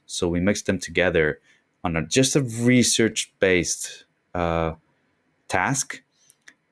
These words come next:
to understand what we can build, what are the restrictions that there can be, uh, or challenges that is gonna cost more money. And we put that into the pro forma. We, well, we let the developer know that, all of that, and try to put in the, the numbers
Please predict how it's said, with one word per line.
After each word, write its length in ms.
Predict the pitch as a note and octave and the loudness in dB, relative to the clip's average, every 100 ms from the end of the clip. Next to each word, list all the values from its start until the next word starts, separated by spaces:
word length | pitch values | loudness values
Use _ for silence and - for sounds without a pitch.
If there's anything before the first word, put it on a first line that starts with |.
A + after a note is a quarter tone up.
| _ _ | _ _
to 120 | - | 2
understand 400 | A#2 G#2 A#2 G2+ | 4 4 2 2
what 140 | F2+ E2 | 2 2
we 120 | F#2 | 0
can 200 | F2 D#2+ | -2 2
build, 340 | D#2+ E2+ F2 - _ _ _ _ _ - | 4 2 0 -10 _ _ _ _ _ -4
what 320 | F2+ F2 - | 0 2 2
are 120 | E2+ | 0
the 100 | E2 | 0
restrictions 580 | C#2+ - - D#2 - C3 | 0 -2 -2 0 0 0
that 120 | C3+ | 0
there 100 | C3+ | 0
can 240 | C3 C3+ C3 | 0 0 2
be, 260 | C3+ D3 - _ _ _ _ _ _ _ | 2 0 -4 _ _ _ _ _ _ _
uh, 360 | F#2 F2+ E2+ E2 - | -2 0 0 -2 -2
or 500 | F2 F2 E2+ E2+ E2 | 2 4 6 6 4
challenges 580 | - G2 G2+ A2+ B2 A2 | 2 0 2 4 4 2
that 200 | G#2 G2 | 2 0
is 80 | F2+ | -2
gonna 180 | F2 D#2+ | -2 -2
cost 300 | - D2+ - - - | -4 -4 -8 -20 -14
more 300 | D#2+ E2+ G#2+ | -4 0 4
money. 320 | A#2+ D3 F#3+ - _ _ _ - | 4 2 0 -10 _ _ _ -4
And 100 | F2 | 0
we 60 | |
put 240 | F2 A2 - | 2 0 2
that 120 | F#2+ | 0
into 220 | F#2 F2 | 0 -2
the 80 | E2+ | -4
pro 180 | - F2 | 0 -2
forma. 340 | - E2 D2+ | 0 0 0
We, 220 | D#2 F#2 - | 0 -2 0
well, 280 | F#2+ D2+ - - | 2 2 -2 -2
we 100 | C3 | 4
let 180 | D3 B2 | 4 4
the 60 | G#2 | 2
developer 440 | F#2 F2+ E2 - | 2 4 2 0
know 200 | D#2 D2 | -4 -2
that, 280 | D2 G#2 - _ _ - | 0 -2 -4 _ _ -6
all 180 | D#2+ D#2+ | 0 2
of 80 | D#2+ | 2
that, 240 | E2+ A#2+ | 2 2
and 260 | G#2+ - - | -2 -6 -4
try 200 | F2+ F2 | 0 0
to 60 | |
put 180 | - E2+ | 0 -2
in 140 | E2+ | -2
the, 200 | D#2+ E2 - | -4 -4 -6
the 140 | E2+ | -4
numbers 460 | E2 F2+ A#2+ C3+ | -2 2 2 0